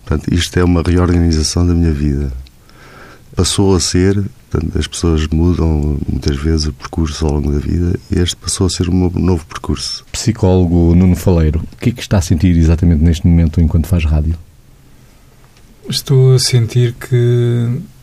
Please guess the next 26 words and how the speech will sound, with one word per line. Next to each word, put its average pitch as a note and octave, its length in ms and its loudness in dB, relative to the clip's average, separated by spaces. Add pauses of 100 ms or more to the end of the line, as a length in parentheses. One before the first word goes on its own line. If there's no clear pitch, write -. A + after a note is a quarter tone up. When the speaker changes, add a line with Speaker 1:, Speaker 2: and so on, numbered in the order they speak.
(340)
Speaker 3:
estou - 280 -2
a A2 40 2
fazer A2+ 280 2
aquilo A2 200 0
que A2+ 120 -2
é G#2+ 60 2
certo G2 360 0
fazer, F#2 460 -2 (580)
aquilo G2+ 340 -2
que - 220 -4
é G#2+ 60 2
uma, F#2+ 680 2 (1040)
é A#2 60 0
uma G#2+ 160 4
necessidade. G2 600 0 (680)
Pensar G#2+ 340 2
em G#2+ 100 4
conjunto G#2+ 720 0 (240)
diferentes G2+ 460 0
pessoas G2 600 0
com - 140 -2
diferentes G2 420 0
experiências, F#2 680 0
com G#2 160 -2
diferentes G2 460 0
origens F#2+ 720 2